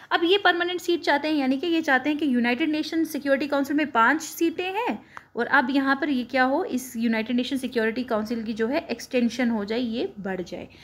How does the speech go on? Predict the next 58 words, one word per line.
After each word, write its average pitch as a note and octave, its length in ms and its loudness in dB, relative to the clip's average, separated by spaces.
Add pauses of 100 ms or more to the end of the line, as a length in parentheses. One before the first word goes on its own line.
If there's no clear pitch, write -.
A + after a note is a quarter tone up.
(160)
So F4 100 -2
this F#4+ 180 4
is G#4 120 4
all D#4+ 240 4
about D4+ 320 2
your, D4 200 4
uh, G#3+ 720 -4
जी C#4+ 280 0
फ़ोर F4 200 0
group, C#4 220 0
जी A#3+ 220 0
फ़ोर D#4 240 0
ग्रुप, F4+ 260 0
जो C4+ 120 2
कि D4+ 120 -2
काफ़ी B3 300 2
टाइम C4+ 200 0
से D#4 140 -2
ट्राई B3 260 0
कर C#4 180 -2
रहे C#4 240 0
हैं D4 160 0
कि D#4 100 -4
हम A#3+ 220 0
लोग C4+ 160 -2
क्या C4 160 0
करें, B3+ 280 -2
हमें A#3+ 320 0 (400)
यहाँ A#3 340 0
पर C#4+ 100 2
सीट C4+ 320 0
मिल G#3+ 180 0
जाए, A3 180 -2
यूनाइटेड G#3+ 400 -4
नेशन A#3 240 -4
सिक्योरिटी A3 560 -2
काउंसिल A3 340 -2
में C4 120 2
हमें C4 220 0
सीट D4 360 -4
मिल B3+ 180 0
जाए। B3 260 -4 (280)
तो C#4+ 60 -8
ये D4 160 -2
हमारे D4+ 280 2
चार C4 280 2
नेशंस C4+ 400 0
हैं, F4 160 0
इनको C4+ 220 0
याद B3+ 340 2
रखने D4+ 200 -2
का D4+ 120 0
तरीका C#4 380 -2
जो C#4 140 0
है C#4+ 120 0
वो B3+ 120 0
रहेगा A#3+ 360 0
बी B3+ 200 0